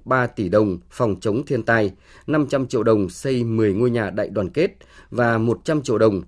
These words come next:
để mua năm mươi xe đạp, trao tặng cho học sinh thiểu số, học sinh nghèo vượt khó trên địa bàn. Trao hỗ trợ Quỹ khuyến học huyện Quế Phong một trăm triệu đồng, tặng T V cho đồn biên phòng Chi Lễ,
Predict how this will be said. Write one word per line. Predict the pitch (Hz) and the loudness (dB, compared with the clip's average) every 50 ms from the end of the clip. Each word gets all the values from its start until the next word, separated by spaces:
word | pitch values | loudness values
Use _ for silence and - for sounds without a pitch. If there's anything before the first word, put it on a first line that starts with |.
| - | -6
để | - 113 110 92 | -2 0 0 0
mua | 95 110 127 123 120 | 0 2 2 2 2
năm | 117 110 110 120 120 117 | 0 -2 -4 -4 -2 -2
mươi | 113 104 | -4 -4
xe | - - 113 | -4 -4 -2
đạp, | 113 107 98 - - - - - _ | 0 -2 -2 -4 -8 -20 -20 -16 _
trao | - 156 147 135 | 0 0 0 0
tặng | - 139 110 92 | 0 -4 -6 -6
cho | 95 - 131 127 | -6 -6 -6 -6
học | 110 - - | -6 -6 -6
sinh | - 127 117 104 | -6 -4 -4 -4
thiểu | - 120 104 82 | -4 -4 -6 -4
số, | - - 107 107 117 170 - | -2 0 2 2 2 0 -2
học | - - 127 - | -6 -10 -10 -8
sinh | - - 131 120 117 | -6 -4 -2 0 0
nghèo | 117 110 98 87 80 85 | 2 0 0 -2 -2 -2
vượt | 104 101 - | -4 -4 -4
khó | - 107 104 101 117 170 175 | -2 -2 -2 -2 -2 -4 -4
trên | 147 123 | -6 -4
địa | 110 107 101 | -2 -2 0
bàn. | 107 107 98 90 80 - _ _ _ _ _ _ _ - - - - - - - - | 0 0 0 -2 -4 -8 _ _ _ _ _ _ _ -20 -20 -20 -20 -20 -20 -10 -2
Trao | - 170 151 | 0 0 2
hỗ | 135 131 135 170 | 2 0 -2 0
trợ | 175 180 147 95 90 98 - | 2 2 2 2 0 -2 -4
Quỹ | - 143 113 | -6 -6 -6
khuyến | 180 180 - 139 151 | -4 -4 -2 -2 -2
học | 190 180 131 - - | 0 -2 -4 -4 -2
huyện | 139 117 98 101 | -2 -2 -2 -2
Quế | - 113 135 147 | -2 -2 -2 -2
Phong | - 147 135 127 113 - - - | 0 -2 -2 -2 -2 -6 -8 -4
một | 110 107 98 - | -2 -2 -2 -2
trăm | - 127 120 110 | -2 -2 -2 -2
triệu | - 107 | 0 2
đồng, | 104 110 110 98 85 - - - _ - - - - - | 6 6 6 6 2 -4 -10 -20 _ -20 -20 -20 -10 -2
tặng | - 156 127 123 | 0 0 0 0
T | - 160 151 139 | 0 -2 -2 0
V | 143 147 143 135 123 - - | 0 0 0 0 -2 -6 -4
cho | - 131 127 120 | -2 0 0 2
đồn | 120 113 107 98 | 2 0 0 0
biên | 113 131 117 | 0 -2 -2
phòng | - - 120 110 101 92 87 | -2 -2 -2 -2 -2 -2 -4
Chi | - 120 120 | -4 -2 -2
Lễ, | 110 107 113 101 147 196 | 0 2 0 0 0 -4